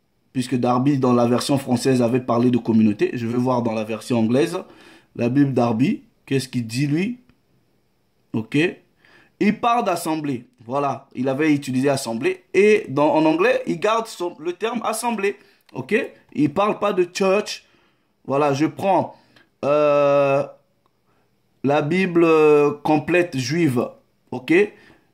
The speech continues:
Le terme utilisé, comme je vous avais dit, assemblée ou congrégation. Voilà, il dit, ici, on parle de communauté.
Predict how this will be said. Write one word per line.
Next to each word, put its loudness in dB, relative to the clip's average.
Le 0
terme 0
utilisé, -2
comme 0
je 2
vous 0
avais 4
dit, 0
assemblée 2
ou 2
congrégation. 2
Voilà, 0
il 2
dit, 0
ici, 0
on 0
parle 0
de 2
communauté. 2